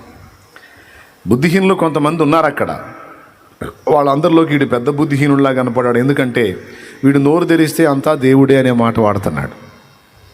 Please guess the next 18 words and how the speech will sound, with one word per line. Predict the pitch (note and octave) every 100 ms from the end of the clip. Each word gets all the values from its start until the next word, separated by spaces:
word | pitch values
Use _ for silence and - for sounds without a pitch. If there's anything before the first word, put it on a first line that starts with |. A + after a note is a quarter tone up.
| _ _ _ _ _ E2+
అంతా | A2+ D3+
దేవుడు | D3+ D3 D#3 D3+
అంటే | C#3 C#3
ఎట్లరా? | B2+ C#3 C3+ D#3 A#3 - - - - - _ _ _ _ _ _ _ _ _ _ _ _ _ _ - - - D#2
మనం | G2+ B2+
చేయాల్సినవి | C#3+ D#3 D#3+ D#3 D#3
కూడా | D#3 D#3
కొన్ని | D3 C#3 C3+
ఉంటాయిరా. | B2+ C#3 A#2 E2+ - - - - - - - - -
ఎప్పుడో | F#2+ G#2 D#3 D#3+ D#3+
ఒకసారి | D3+ D3+ D3
దేవుడు | C#3 C#3 C#3+ C#3+
గారిని | C3+ C3
పొద్దస్తమానం | C#3+ C3 C#3 C3+ C#3+ C#3+ C#3+ B2+
"దేవుడు, | B2+ C#3
దేవుడు, | C#3 C3 C3+
దేవుడు" | A#2+ B2 B2+ A#2+
అంటే | A2 A#2+ F#2+